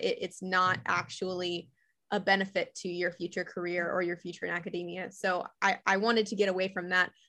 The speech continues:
partially, you know, selfishly. I'd like to think that isn't true because <laughs> of my future, um, but also because it just genuinely is untrue. And I was wondering if you could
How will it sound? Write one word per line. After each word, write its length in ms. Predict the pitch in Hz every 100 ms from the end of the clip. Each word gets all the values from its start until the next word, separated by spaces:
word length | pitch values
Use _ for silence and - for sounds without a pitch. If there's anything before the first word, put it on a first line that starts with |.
| _
partially, 520 | 392 392 226 185 180 _ -
you 80 | 254
know, 180 | 170 -
selfishly. 560 | - 339 339 202 185 180 -
I'd 160 | 349 269
like 200 | 196 196
to 100 | 202
think 240 | 190 190
that 160 | 180 196
isn't 300 | 190 175 -
true 260 | 262 370 - _
because 460 | 220 208 - 220 214
<laughs> 60 | -
of 200 | 240 254
my 180 | 254 285
future, 500 | 208 185 - 254 277 - - -
um, 360 | 247 226 226 - -
but 180 | 247 269
also 280 | 277 269
because 280 | 220 214 233
it 100 | 214
just 200 | 220 214
genuinely 480 | 180 170 170 170 -
is 120 | 185
untrue. 440 | - 196 - - 196 _ -
And 260 | 180 175 - _
I 120 | 196 196
was 120 | 196
wondering 220 | 180 160
if 100 | 165
you 80 | -
could 160 | 165